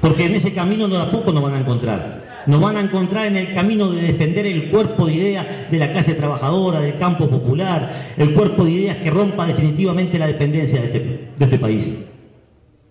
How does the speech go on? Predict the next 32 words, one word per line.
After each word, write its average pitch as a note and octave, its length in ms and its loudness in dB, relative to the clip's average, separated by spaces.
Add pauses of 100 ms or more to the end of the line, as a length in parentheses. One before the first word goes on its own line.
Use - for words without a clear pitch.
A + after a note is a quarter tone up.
(160)
Y C#3 80 -10
cuando G3 280 4
nos G3 160 4
digan A#3+ 260 0
una A#3 160 0
vez G#3+ 160 0
más, G3+ 240 -2 (760)
como E3+ 180 2
nos E3+ 80 4
lo E3+ 80 2
dice G3+ 220 2
recientemente G3 680 0
la E3+ 120 -2
prensa G3 280 2
en F3 80 0
estas E3+ 180 -2
giras F3+ 220 2
del F3 140 0
interior E3+ 340 0
con D#3+ 160 0
Gonzalo, D#3+ 440 0 (1600)
"¿Pero F#3 140 4
a F3+ 40 6
ustedes A3 320 2
les F3 100 0
parece D#3+ 500 0
que D#3 80 -2
en D3 80 2
el D3 80 0
mundo E3+ 320 2
de D3+ 140 0
hoy E3 400 -2